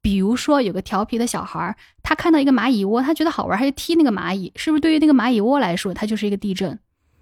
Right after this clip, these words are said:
那如果他比如说看那蚂蚁窝，他想恶作剧，他就去浇那个水，是不是对这个蚂蚁窝来说，它就是洪水？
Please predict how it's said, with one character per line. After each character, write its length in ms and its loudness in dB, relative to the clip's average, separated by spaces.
那 140 6
如 140 4
果 100 4
他 100 2
比 120 0
如 60 2
说 60 2
看 200 0
那 80 4
蚂 180 2
蚁 60 2
窝， 80 2
他 100 -2
想 180 -2
恶 80 0
作 140 -2
剧， 140 -6
他 120 -4
就 80 2
去 80 -4
浇 260 2
那 100 6
个 80 4
水， 340 -6
是 140 -2
不 20 2
是 60 0
对 120 2
这 80 0
个 80 2
蚂 160 0
蚁 120 0
窝 160 -2
来 100 -2
说， 140 -4
它 120 -2
就 120 -4
是 80 -10
洪 200 -4
水？ 240 -8